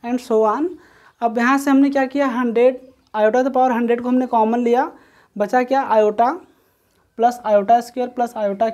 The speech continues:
cube plus iota the power four बचेगा। So, आ, हमने यहाँ पे iota, जो हमारा हमने बताया था, स्टार्टिंग में बताया था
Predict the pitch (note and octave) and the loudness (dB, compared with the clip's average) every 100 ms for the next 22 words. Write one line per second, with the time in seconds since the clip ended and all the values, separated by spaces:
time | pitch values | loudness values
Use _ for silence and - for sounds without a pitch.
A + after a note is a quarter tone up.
0 | A#3+ B3 B3 A#3 A3+ G#3 G3 G#3 G#3+ G#3 | -6 -10 -8 -8 -2 0 2 0 0 -2
1 | A3 C#4 - _ _ _ _ A3 A3 G3+ | -2 -4 -10 _ _ _ _ 0 0 -2
2 | G3+ G#3 D4+ - _ _ _ _ - B3+ | 0 0 -2 -10 _ _ _ _ -4 2
3 | C#4 D4 G#3+ A3+ A#3+ A3 A3+ A#3+ C4 C4 | 2 2 -2 0 0 -2 -2 -2 0 -2
4 | C4+ C#4+ C#4+ A3 A3 A3 A3 A#3 G3 - | -2 -4 0 2 2 0 -8 -20 -18 -8
5 | G#3+ B3 C#4 - _ _ G#3+ A3 A3+ B3+ | -2 0 -2 -8 _ _ -10 -8 -6 -6
6 | B3 A#3+ B3 A3+ A3+ G#3+ B3 A3+ A#3+ A#3 | -4 -4 -2 -2 -2 -2 -2 -6 -6 -4
7 | A3 G3 B3+ B3+ A#3+ A3+ G3+ F#3+ A3 | -2 -2 0 -2 -2 -2 -2 -2 -4